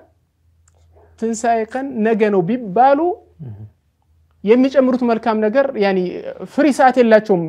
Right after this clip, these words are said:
Speaker 1: መልካም ነገር የሚጨምሩበት ክፍት ሰዓት የላቸውም። ኦልሬዲ፣ እ፣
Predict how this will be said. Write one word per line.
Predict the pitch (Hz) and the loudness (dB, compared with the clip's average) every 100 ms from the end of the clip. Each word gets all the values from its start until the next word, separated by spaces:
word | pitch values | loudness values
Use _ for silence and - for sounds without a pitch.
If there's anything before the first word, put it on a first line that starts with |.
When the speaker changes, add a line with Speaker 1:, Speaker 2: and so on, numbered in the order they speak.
| 156 | -2
Speaker 1:
መልካም | 180 196 214 | -2 2 2
ነገር | 202 196 | 2 4
የሚጨምሩበት | 202 208 214 208 202 226 | 4 4 2 0 0 -4
ክፍት | 226 | -6
ሰዓት | - 196 180 | -2 -2 -2
የላቸውም። | 160 151 151 131 | -4 -4 -6 -4
ኦልሬዲ፣ | 208 208 226 247 262 - _ | 0 2 2 0 -4 -10 _
እ፣ | - | -6